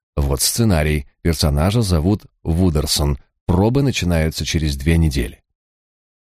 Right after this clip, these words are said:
Сценарную реплику, которая дает толчок к пониманию роли, я стал называть стартовой. В сценарии фильма «Под кайфом и в смятении» такой репликой для меня стала:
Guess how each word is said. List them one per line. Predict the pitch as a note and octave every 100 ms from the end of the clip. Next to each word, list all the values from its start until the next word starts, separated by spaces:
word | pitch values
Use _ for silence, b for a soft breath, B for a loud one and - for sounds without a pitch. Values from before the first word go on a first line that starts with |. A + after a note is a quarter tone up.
| _ _ _ _
Сценарную | - A#2+ C3+ C#3+ B2+ A#2+ A2
реплику, | C3+ - G2 F2+
которая | E2+ F2 F#2+ F2+ E2
дает | F2+ F2 -
толчок | G2 F#2+ - A2+ F2 - _ _
к | -
пониманию | E2 F2 D#2 C#2+ C#2+
роли, | G2+ A#2+ A2 b b
я | F2 F#2 B2 A2 - _ -
стал | - C3 A2+
называть | G#2+ F#2+ G2+ G#2+
стартовой. | - - F#2 C2+ - B1+ - _ _ _ _ _ _
В | -
сценарии | B2 C#3+ D#3 A#2+ G#2+
фильма | - F3+ G2+ E2
«Под | - F#2
кайфом | - G#2+ E2 D2 E2 -
и | E2+
в | -
смятении» | F2+ F2+ D3+ G2 D#2+ b b
такой | - - E3+ A#2+
репликой | D3 C3 A2+ G#2
для | E2 F#2
меня | F#2 G#2+ A#2
стала: | - A2 G#2 F#2